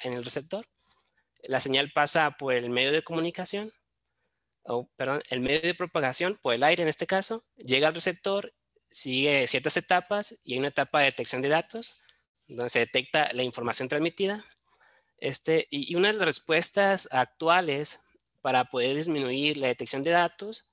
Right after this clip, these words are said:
es un detector que le llamamos nirml. Este, eh, detector presenta baja complejidad y tiene un buen desempeño en la métrica de,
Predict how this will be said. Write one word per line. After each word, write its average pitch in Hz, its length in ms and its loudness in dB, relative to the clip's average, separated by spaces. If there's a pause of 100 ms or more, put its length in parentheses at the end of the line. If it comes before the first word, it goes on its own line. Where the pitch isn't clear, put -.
(420)
es 139 160 -2
un 170 100 0
detector 143 440 -2
que 151 100 -8
le 135 120 -2
llamamos 131 500 -2
nirml. 160 760 -2 (640)
Este, 185 680 2
eh, 139 80 -2
detector 165 640 -2
presenta 143 760 2
baja 131 280 -2
complejidad 175 800 0
y 135 120 -10
tiene 147 320 0
un 139 160 -4
buen 143 180 0
desempeño 151 800 -2 (600)
en 127 160 0
la 123 80 4
métrica 131 560 0
de, 117 420 -2